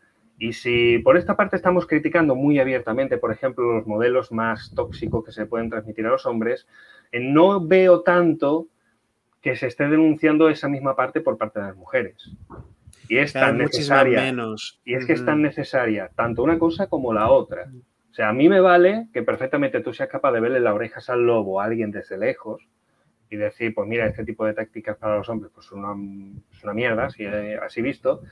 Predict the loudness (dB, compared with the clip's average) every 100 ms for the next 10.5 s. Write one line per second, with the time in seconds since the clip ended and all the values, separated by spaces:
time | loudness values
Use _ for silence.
0 | -20 -12 -2 0 2 0 0 2 2 2
1 | 0 -2 -2 -4 -6 -6 -8 -10 -6 0
2 | 2 4 2 -2 -10 -10 -6 -4 -4 -6
3 | -12 -16 -18 -8 0 0 0 -10 _ _
4 | _ _ _ -8 -6 2 4 4 0 -6
5 | -10 -10 -8 -2 0 0 -4 -6 -8 -10
6 | -12 -12 -10 -8 -8 -8 -10 -12 -16 _
7 | _ -6 -6 -6 -8 -8 -4 0 0 0
8 | -2 -2 0 2 4 2 0 -6 -6 -6
9 | -8 -12 -10 -12 -20 -20 _ _ _ _
10 | _ -8 -2 -2